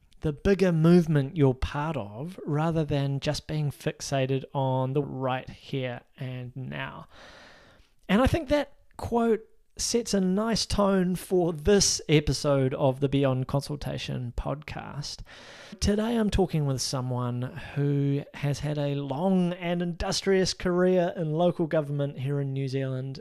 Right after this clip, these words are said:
He started as a community advisor with Christchurch City Council, having already had a ten-year career in community-based roles.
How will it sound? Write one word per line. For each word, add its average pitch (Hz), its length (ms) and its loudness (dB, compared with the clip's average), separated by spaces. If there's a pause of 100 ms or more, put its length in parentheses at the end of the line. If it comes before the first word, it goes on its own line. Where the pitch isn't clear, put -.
He 165 180 0
started 208 580 4
as 190 300 2
a 185 320 2
community 175 720 0
advisor 160 880 0
with 156 280 -2
Christchurch 156 440 -8
City 147 260 -6
Council, 156 380 -8
having 143 240 0
already 165 320 2
had 143 160 -4
a 135 40 -4
ten-year 131 460 -4
career 123 560 -4
in 127 320 -6
community-based 123 880 -6
roles. - 460 -10